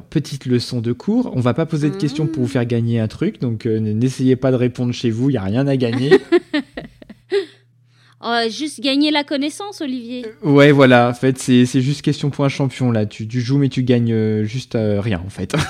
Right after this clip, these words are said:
Speaker 1: <laughs>
Speaker 2: <laughs> Si, si, le droit de rejouer au prochain épisode.
Speaker 1: C'est ça. Donc, les six attributs, en fait, ils sont,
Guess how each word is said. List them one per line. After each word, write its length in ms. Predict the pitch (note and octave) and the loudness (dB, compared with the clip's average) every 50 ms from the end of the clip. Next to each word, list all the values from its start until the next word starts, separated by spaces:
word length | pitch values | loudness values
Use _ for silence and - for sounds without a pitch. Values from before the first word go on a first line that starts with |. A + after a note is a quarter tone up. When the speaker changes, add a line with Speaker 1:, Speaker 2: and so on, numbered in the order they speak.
| G5 F#5+ F#5+ F#5+ F#5+ F#5 | -6 -8 -8 -8 -8 -8
Speaker 1:
<laughs> 520 | F#5 F5 D#5+ - _ _ _ _ _ _ - | -10 -12 -16 -20 _ _ _ _ _ _ -10
Speaker 2:
<laughs> 40 | C4 - - - B3+ - - - E4 - - - | -10 -8 -10 -14 -14 -4 0 0 0 0 -2 -6
Si, 220 | - - - F#4+ | -12 -8 -8 -8
si, 140 | G#4 - - G#4+ A#4 G4+ | -6 -2 0 0 2 2
le 120 | D4 B3 | 0 -2
droit 280 | A3+ B3 A#3+ C#4+ D#4 D4+ | -4 -4 -2 0 0 0
de 160 | B3 A#3 A3 | -2 -4 -6
rejouer 400 | G#3+ F#3+ A3 B3+ B3 C#4+ E4 D4+ | -4 -4 -6 -6 -4 -4 -4 -4
au 180 | C#4+ C4+ A#3 G#3+ | -2 -2 -4 -4
prochain 340 | - - B3+ B3+ - C4 A#3+ | -6 -8 -10 -10 -10 -10 -10
épisode. 580 | A#3+ A#3+ C4+ B3 C#4 E4+ F4 F4+ C#4 G#3 F#3 - | -10 -12 -10 -8 -6 -4 -4 -4 -6 -8 -10 -12
Speaker 1:
C'est 240 | - - - - C#3+ | -8 -2 0 2 2
ça. 400 | - - - - - - _ _ _ _ _ _ _ _ _ _ _ - | 2 0 -4 -4 -4 -6 _ _ _ _ _ _ _ _ _ _ _ 0
Donc, 160 | C#3+ C#3 B2+ | 0 2 2
les 100 | D3 D3 | 2 0
six 260 | C#3+ - G3 G3 F#3 | 0 0 0 0 2
attributs, 420 | F3 E3+ - - F3+ E3 D#3 F#3 F#3 | 0 0 0 0 0 0 2 0 -2
en 80 | E3 | -2
fait, 320 | D3+ - E3+ E3+ E3+ - - | -2 -4 -4 -6 -6 -8 -12
ils 60 | C#3 | -12
sont, 1040 | - - - B2+ B2 A#2+ A#2+ A#2 A2+ A2+ A2 G#2+ G#2+ G#2+ G#2+ G#2 G#2 G#2 G#2 G2+ | -10 -6 -4 -2 -2 -2 0 -2 -2 -2 -2 -2 -2 -2 -4 -4 -4 -4 -6 -6